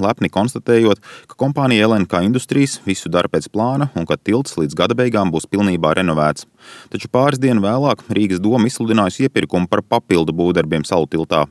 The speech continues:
Satiksmes departamenta būvdarbu vadības nodaļas vadītājs Uģis Brožs skaidro,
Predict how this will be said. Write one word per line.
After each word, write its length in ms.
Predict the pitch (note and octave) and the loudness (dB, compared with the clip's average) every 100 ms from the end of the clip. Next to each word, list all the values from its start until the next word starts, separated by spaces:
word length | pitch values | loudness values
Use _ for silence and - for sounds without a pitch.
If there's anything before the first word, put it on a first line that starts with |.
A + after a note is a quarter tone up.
| _ - - - | _ -20 -20 -6
Satiksmes 400 | B2 B2 A#2 G2 | -2 -2 -2 -2
departamenta 720 | G#2 A2 G#2+ G2 F#2+ F#2+ F2+ | 0 0 -2 0 0 0 -2
būvdarbu 560 | E2 F2+ A2 B2 C3 B2 | 0 0 2 0 2 0
vadības 320 | B2+ C3 G2+ | 2 0 0
nodaļas 320 | B2 A#2+ F#2+ | -2 0 0
vadītājs 520 | A#2 A#2 G2+ F#2+ E2 - | 2 2 2 2 0 -2
Uģis 240 | G2 A#2+ | -4 -2
Brožs 400 | A#2 A#2+ B2 G2 | 0 2 2 0
skaidro, 400 | - A#2+ A#2 G2 | -2 -2 2 2